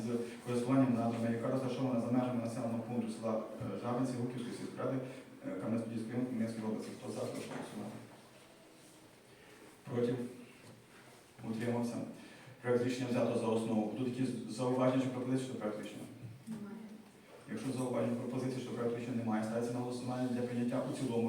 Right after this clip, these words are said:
Speaker 1: рішення про затвердження технічної документації нормативно-грошової оцінки земельної ділянки за кодом одинадцять нуль один для розміщення та експлуатації основних підсобних і дошкільних будівель та споруд підприємства, що пов'язані з користуванням надрами, яка розташована за межами населеного пункту села Жабинці,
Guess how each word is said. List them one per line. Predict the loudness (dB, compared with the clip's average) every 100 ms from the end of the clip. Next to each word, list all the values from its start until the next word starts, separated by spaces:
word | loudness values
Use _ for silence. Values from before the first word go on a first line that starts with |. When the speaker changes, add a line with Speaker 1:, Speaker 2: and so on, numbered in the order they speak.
| 4
Speaker 1:
рішення | 2 4 2
про | 2
затвердження | 0 2 2 2
технічної | 0 0 0
документації | 0 0 2 2 2 0
нормативно-грошової | 0 2 4 4 0 0 2
оцінки | 2 0 0
земельної | 2 4 4
ділянки | 4 0 -2 -2
за | -2
кодом | 0 2
одинадцять | 2 2
нуль | 0 0
один | 0 -2 -4 -4
для | 4 8
розміщення | 10 8 6 4
та | 4 2
експлуатації | 0 0 2 2 2
основних | 0 4 4
підсобних | 4 0 2 2
і | 0
дошкільних | -2 0 2 2
будівель | 0 0 0 -2 -6
та | -8
споруд | -2 0 0
підприємства, | 0 4 4 4
що | 0
пов'язані | 0 2 2
з | 0
користуванням | 0 0 2 2 2
надрами, | 0 0 2
яка | 2
розташована | 2 0 2 2 4
за | 4 2
межами | 4 4
населеного | 2 2 0 0
пункту | 0 0 0
села | 0 2
Жабинці, | 2 2 0